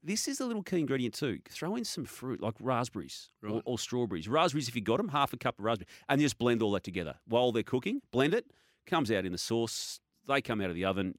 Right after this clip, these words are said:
Speaker 1: You throw that, you dip 'em in that sauce, and I know you like that.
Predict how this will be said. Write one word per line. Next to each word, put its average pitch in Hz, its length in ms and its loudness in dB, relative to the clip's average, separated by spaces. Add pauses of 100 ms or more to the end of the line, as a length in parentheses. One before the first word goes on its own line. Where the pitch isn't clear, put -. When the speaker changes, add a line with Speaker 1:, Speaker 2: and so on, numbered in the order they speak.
Speaker 1:
You 104 160 -4
throw 110 400 -2
that, 107 220 0
you 104 120 -4
dip 107 200 -6
'em 104 40 -4
in 98 60 -4
that 95 140 -4
sauce, 101 320 -4
and 98 120 -2 (840)
I 117 100 2
know 110 140 2
you 92 180 -2
like 82 260 -4
that. - 200 -8